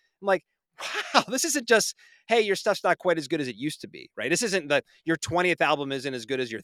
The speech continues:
third album." This is, "What are you doing, man? This is, you know, this is your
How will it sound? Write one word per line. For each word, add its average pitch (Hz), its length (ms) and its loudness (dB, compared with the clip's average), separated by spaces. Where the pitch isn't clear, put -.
third 147 240 -2
album." 90 400 -10
This 226 240 6
is, 180 300 4
"What 359 160 0
are 415 40 4
you 339 80 8
doing, 330 380 6
man? 175 280 6
This 226 140 -2
is, 269 160 -6
you 233 80 0
know, 214 80 4
this 240 180 -2
is 262 120 -6
your 202 120 2